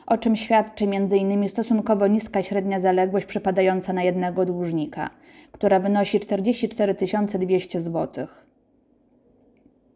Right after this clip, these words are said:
W ujęciu regionalnym największe kwoty przeterminowanych zaległości osiągają przedsiębiorcy z województw mazowieckiego i śląskiego.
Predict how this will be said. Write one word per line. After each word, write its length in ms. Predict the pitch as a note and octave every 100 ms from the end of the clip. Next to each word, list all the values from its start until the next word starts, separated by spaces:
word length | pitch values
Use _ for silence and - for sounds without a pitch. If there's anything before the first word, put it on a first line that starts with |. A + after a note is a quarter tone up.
| _ - - - -
W 100 | G3+
ujęciu 380 | F#3+ G3+ G#3+ G#3
regionalnym 800 | G3+ G3+ G#3 F#3+ F3 F3 F#3 G#3+
największe 500 | G3+ F#3+ G#3 G#3 G3+
kwoty 420 | F#3+ G3+ G3+ G3+
przeterminowanych 760 | G3 G3 G3+ G3 G3 F#3 G#3 G3
zaległości 720 | F#3+ F#3+ F#3+ F#3+ F3+ - G3+
osiągają 480 | F#3+ G3+ G3 G3 G3
przedsiębiorcy 800 | - F#3+ G3 F#3+ G3 F#3+ - F#3+
z 60 |
województw 720 | F3+ F#3+ F#3+ E3+ F3 - -
mazowieckiego 800 | F#3+ F#3+ G#3 G3 G3 - F#3+ F#3+
i 80 | F#3
śląskiego. 760 | - F#3+ F3+ - E3 D#3+ A2